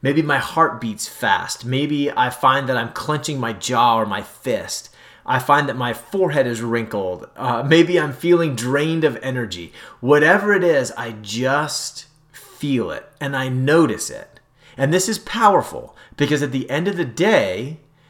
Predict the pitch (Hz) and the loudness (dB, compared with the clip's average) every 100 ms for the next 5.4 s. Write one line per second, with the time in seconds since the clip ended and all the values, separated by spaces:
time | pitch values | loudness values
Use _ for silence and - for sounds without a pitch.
0 | _ - 117 110 165 226 226 220 156 131 | _ -14 -10 2 4 4 2 0 0 2
1 | 131 170 165 160 - - 135 147 151 - | 4 6 4 2 -2 0 0 0 -4 -4
2 | 123 139 156 170 165 - 120 120 127 139 | -2 0 0 0 -2 -2 -6 -6 0 2
3 | 131 143 208 170 87 107 101 113 175 208 | 2 2 2 0 -4 -12 -10 2 4 4
4 | - 240 170 139 135 147 143 127 - 127 | 0 -2 -2 2 2 2 0 0 0 -2
5 | 127 143 113 - | -2 -6 -8 -10